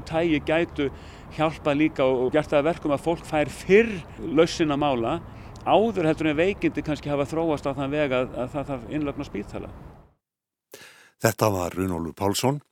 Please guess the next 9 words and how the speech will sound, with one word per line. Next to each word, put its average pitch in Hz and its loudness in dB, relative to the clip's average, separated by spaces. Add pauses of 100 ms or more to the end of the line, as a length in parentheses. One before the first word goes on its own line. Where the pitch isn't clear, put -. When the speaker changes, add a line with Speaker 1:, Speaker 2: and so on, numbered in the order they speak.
Speaker 2:
forstjóri 85 -4
Landspítalans, 101 -6
Ólöf 92 -4
Rún 92 -8
Skúladóttir, 85 -10 (720)
fréttamaður, 110 -2 (160)
talaði 90 -4
við 101 0
hann. - -20